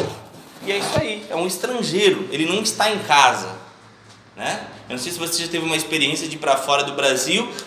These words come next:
você chega às vezes numa cultura totalmente diferente, você não se sente em casa. Desde as comidas, desde os cheiros, desde os, da forma, né?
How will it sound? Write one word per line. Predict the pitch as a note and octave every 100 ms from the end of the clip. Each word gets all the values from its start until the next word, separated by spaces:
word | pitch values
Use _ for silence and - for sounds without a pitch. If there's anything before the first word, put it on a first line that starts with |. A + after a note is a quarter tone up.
| -
você | D#3 F3+
chega | F#3 F3+
às | F3
vezes | F3 F3
numa | E3+ E3
cultura | D#3+ D#3 F3 F3
totalmente | F#3+ F#3 F#3 F3 F#3 F3+
diferente, | E3+ F3+ F#3+ F3 D#3 G3 B3+ - D3 - - - -
você | G3 A#3+
não | B3+
se | -
sente | F3+ D#3
em | D3
casa. | - A2 F#2+ F2+ - - - - - - - - - -
Desde | B2+ C3
as | -
comidas, | - A2 C3 G3 A#2+ G#2+
desde | - A2+ A2+
os | G#2
cheiros, | - B2+ E3 F3+ B2 -
desde | A#2 C#3+ C3 A2+
os, | A2 - - - - -
da | G2+
forma, | - B2+ E3+ F3 G2+ G2+ - - -
né? | A2+ C#3+ F#3+